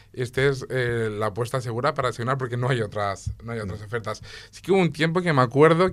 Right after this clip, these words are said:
Speaker 1: que Ana Señoriz presentaba lo, el matinal de Noticias Cuatro y me gustaba porque se desmarcaba del resto de, de informativos y era también un poco así más canalla, ya como la presentadora que tiene un puntito así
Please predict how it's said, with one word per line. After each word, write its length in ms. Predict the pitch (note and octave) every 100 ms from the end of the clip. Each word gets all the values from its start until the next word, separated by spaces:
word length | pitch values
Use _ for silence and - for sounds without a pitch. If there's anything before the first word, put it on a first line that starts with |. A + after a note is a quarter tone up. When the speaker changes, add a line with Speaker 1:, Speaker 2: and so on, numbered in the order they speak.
| -
Speaker 1:
que 540 | - C3 C3 B2 A2+ - - - -
Ana 240 | C3+ D3+
Señoriz 440 | D3+ C#3 B2 C#3 -
presentaba 600 | C#3 B2 A#2 A#2+ C3 C#3
lo, 280 | C3 A#2+ A#2
el 160 | A2+
matinal 560 | A#2+ A2+ A#2 B2+ C#3 C#3+
de 80 | C3
Noticias 440 | A#2+ C3 C3+ B2
Cuatro 440 | - D3 C#3+ D#3+ - - - -
y 100 | C#3+
me 80 | D3+
gustaba 320 | C#3 C#3+ E3
porque 240 | F3 E3+ F3
se 160 | D#3
desmarcaba 600 | C#3 C3+ C3+ B2 D3+ F3 E3+
del 180 | C#3+
resto 260 | B2+ C3+ C#3
de, 280 | C3+ C3 B2+
de 80 | B2+
informativos 800 | B2+ C3+ C3 A#2 D#3 E3 D#3
y 40 | C#3+
era 100 | C#3
también 200 | C#3 C#3+
un 40 | D3
poco 180 | C3+
así 240 | C#3 - C3+
más 220 | C3 B2+
canalla, 500 | A#2+ A#2+ D3+ D3 C#3+ C#3+ - -
ya 140 | B2+ B2+
como 420 | C3+ C3 B2+ B2
la 180 | A#2+ A#2
presentadora 640 | A2+ A#2+ G#2+ A2+ C3+ B2+
que 340 | A#2 A#2+ A#2 G#2+
tiene 200 | B2 B2
un 80 | B2+
puntito 380 | B2 A#2 B2+ B2
así 280 | A#2 A#2+